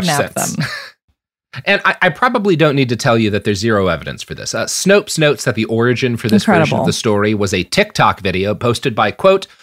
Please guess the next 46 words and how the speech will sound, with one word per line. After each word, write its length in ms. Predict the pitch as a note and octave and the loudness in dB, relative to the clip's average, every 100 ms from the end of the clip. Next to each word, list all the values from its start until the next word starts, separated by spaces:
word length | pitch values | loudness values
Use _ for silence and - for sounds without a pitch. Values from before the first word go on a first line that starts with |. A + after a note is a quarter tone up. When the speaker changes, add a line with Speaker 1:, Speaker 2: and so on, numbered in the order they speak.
| - | -4
Speaker 1:
"a 120 | - C3+ | 2 4
woman 320 | D#3+ A3 G3+ | 4 4 4
who 140 | E3+ | 2
said 260 | - F#3 E3 | 2 0 0
she 160 | F#3 | 0
had 160 | D#3+ D#3+ | 2 4
a 80 | C#3 | 4
random 400 | C#3 G3 A3 G#3 | 4 2 2 0
encounter 440 | F#3+ F#3 F#3 F3 | 0 0 2 2
with 140 | D#3 - | 2 0
a 60 | |
stranger 460 | - F#3+ F#3+ C#3 A2 | 0 0 0 0 0
acting 320 | C#3+ D3+ D#3+ | 0 0 -2
oddly 380 | - F#3+ E3 B2 | 2 2 2 0
around 260 | A#2 C#3 C#3+ | 2 2 0
her 100 | C3+ | 0
car 280 | D#3 D#3 D3 | 2 4 4
in 80 | |
a 40 | C#3+ | 2
mall 240 | C#3+ C#3+ | 2 0
parking 360 | - F3+ E3 A2 | 2 2 2 -2
lot, 260 | F2+ C#2+ - - - | -2 -4 -10 -16 -6
and 120 | C3+ C3+ | 0 4
later 240 | F3 F#3 | 4 4
found 280 | - E3+ D#3 | 4 2 2
a 40 | |
water 300 | C3 D#3+ F#3+ | 4 4 4
bottle 280 | B2+ A#2+ A2+ | 2 2 0
on 100 | A2+ | 0
the 80 | G#2+ | 0
hood 140 | C#3+ | 0
of 80 | D3+ | 0
her 120 | C3+ | 0
car 320 | - D#3+ F#2+ | 2 2 4
and 160 | A2+ B2 | 2 2
posited, 540 | F3 G3+ D3 A#2 C3+ A#2+ | 4 4 2 -2 -2 -2
based 280 | C#3 - | -2 0
on 140 | D3+ C#3 | 0 2
nothing, 340 | D#3+ - G#2 | 0 0 -2
that 140 | B2 - | -2 -2
these 180 | C3+ | -2
two 160 | - D#3 | 2 2
things 280 | D#3 C3+ A#2 | 2 -2 -4
were 80 | C#3 | -2
somehow 380 | C#3+ B2+ B2+ | 0 0 0
related." 540 | B2 B2 C3 A#2 D2+ | 0 0 2 0 -2